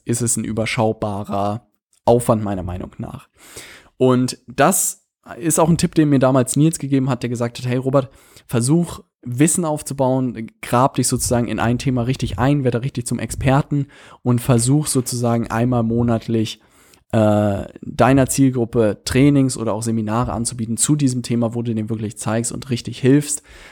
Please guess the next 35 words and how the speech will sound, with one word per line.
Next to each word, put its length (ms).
Aber 140
dann 180
hast 180
du 140
A, 420
ein, 240
ein 340
gutes 360
Produkt, 560
und 200
du 120
hast 180
auch 140
einfach, 540
äh, 60
ein 280
Grundeinkommen 760
dadurch 440
und 80
was 160
gerade 220
auch 100
als 160
Selbstständiger 540
mal 140
sehr, 180
sehr 120
interessant 480
ist. 240
Und 260
du 80
hast 180
natürlich 400
viele 300
Interessenten, 920